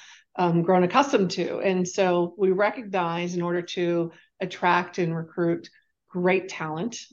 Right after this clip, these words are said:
um, to also complement our strong agency force that we have in Atlanta too, is, um, we built a hub there. And so, um, we just don't operate transactionally. We invest in the community, like I talked about earlier, and we look for ways to do that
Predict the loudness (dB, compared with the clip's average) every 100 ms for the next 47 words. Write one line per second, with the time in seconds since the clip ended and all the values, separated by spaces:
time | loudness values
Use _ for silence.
0 | -4 -2 0 0 0 0 4 4 4 2
1 | 2 2 0 0 0 2 2 2 0 -8
2 | _ _ _ _ 0 0 -2 -8 _ _
3 | -16 -6 2 6 6 4 2 0 -2 -6
4 | -6 -4 -4 -4 -6 -6 -4 -2 -2 -2
5 | -2 -4 -4 -4 0 0 0 -2 -12 -20
6 | -20 -20 -10 -4 -2 -2 0 0 0 2
7 | 2 0 0 0 0 -2 -4 -8 -6 -6
8 | -6 -14 -4 0 0 0 0 4 4 2
9 | -2 -14 -20 _ -2 0 2 0 -2 -8
10 | -6 -2 0 0 -2 0 0 0 0 0
11 | -2 0 -4 -4 -6 -8 -4 0 0 -2
12 | -4 -4 -2 0 0 0 -2 -4 -6 -6
13 | -4 -2 0 -2 -4 -4 -6 -6 -6 -2
14 | 2 2 2 2 2 0 0 0 -4 -4
15 | -4 0 2 2 2 -2 -6 -10 -6 -6
16 | -6 -8 -10